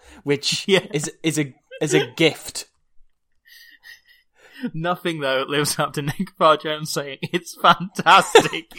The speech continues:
Speaker 2: yes.
Speaker 1: So when
Speaker 2: Of
Speaker 1: the
Speaker 2: English rugby in general.
Speaker 1: When they
Speaker 2: <laughs> He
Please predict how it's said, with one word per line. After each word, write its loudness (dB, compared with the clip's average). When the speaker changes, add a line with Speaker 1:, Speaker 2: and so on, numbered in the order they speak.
Speaker 2:
yes. -4
Speaker 1:
So 2
when 10
Speaker 2:
Of 4
Speaker 1:
the -4
Speaker 2:
English 0
rugby 2
in -2
general. 0
Speaker 1:
When 4
they 2
Speaker 2:
<laughs> -2
He 4